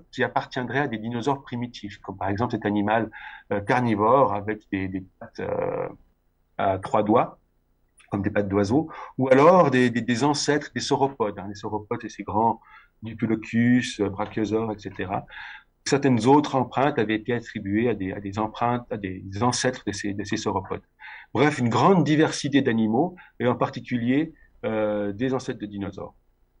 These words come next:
Vous voyez à gauche ici, euh, des moulages qui ont été effectués, euh, à l'époque. Je crois que c'était un peu les, les premiers moulages qui étaient effectués avec du, du silicone, notamment, euh, avec l'aide de, de scie Bagheghi.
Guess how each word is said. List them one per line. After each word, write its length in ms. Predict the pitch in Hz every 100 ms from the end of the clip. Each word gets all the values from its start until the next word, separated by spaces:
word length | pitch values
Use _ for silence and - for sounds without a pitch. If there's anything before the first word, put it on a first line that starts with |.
| _ _ _ -
Vous 100 | 117
voyez 300 | 131 135 131
à 100 | 117
gauche 380 | 127 143 131
ici, 360 | 123 - - 139
euh, 240 | 127 113
des 120 | 104 113
moulages 400 | 117 123 127 -
qui 100 | 113
ont 80 |
été 180 | 107 107
effectués, 680 | 107 107 107 - 117 120 120
euh, 180 | 104 101
à 40 |
l'époque. 220 | 107 107 _ -
Je 280 | - 110 98
crois 260 | 123 202
que 60 | 202
c'était 140 | 165
un 100 | 131
peu 120 | -
les, 300 | 151 123 113 - - - -
les 60 |
premiers 280 | 117 156 165
moulages 440 | 156 135 139 156 -
qui 80 |
étaient 160 | 123 131
effectués 340 | 123 123 -
avec 120 | 127 107
du, 220 | 107 104
du 140 | 104
silicone, 680 | 110 - 117 110 123 139 113
notamment, 680 | 107 110 107 110 113 107 92
euh, 240 | 90 95
avec 240 | 95 101 101
l'aide 220 | 113 104
de, 120 | 98
de 140 | 98 98
scie 180 | -
Bagheghi. 540 | 110 104 101 98 107